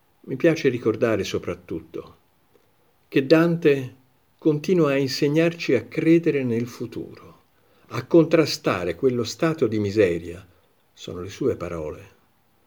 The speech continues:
con cui la nostra specie, con la sua fragilità, deve sempre fare i conti. E oggi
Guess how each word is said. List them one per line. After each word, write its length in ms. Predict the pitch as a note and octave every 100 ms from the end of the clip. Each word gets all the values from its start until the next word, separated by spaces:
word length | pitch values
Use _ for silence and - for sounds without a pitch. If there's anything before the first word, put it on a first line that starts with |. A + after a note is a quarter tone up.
| _
con 200 | - C#3
cui 180 | G#3 F#3
la 140 | C3+
nostra 360 | D#3+ D#3 - C3
specie, 580 | - E2+ E2 - E2+ - _ _ _
con 180 | _ C3+
la 80 | C3
sua 440 | - F3 A#2 G#2 - _ _
fragilità, 840 | - B2 A2+ A2+ G#2+ D3 D3 C3+ _ _ _ _
deve 300 | - A#2 A2+
sempre 420 | A2+ D3 D3 C#3+ A#2+
fare 240 | B2+ B2
i 80 | A#2+
conti. 460 | E2+ A1+ - - - _ _ _ _ _ _ _ _ _
E 120 | B2+
oggi 540 | B2 C3 B2+ A#2+ -